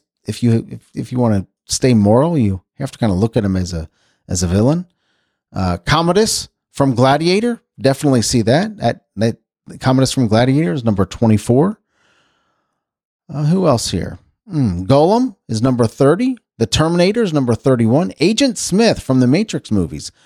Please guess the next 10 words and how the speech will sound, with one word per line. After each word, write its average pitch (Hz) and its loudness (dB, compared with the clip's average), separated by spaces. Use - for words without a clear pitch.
number 156 0
thirty-two. 156 0
So, 110 -2
yeah, 180 0
there 139 2
are 175 0
some 120 -2
honorable 170 2
mentions 156 -2
for 98 -2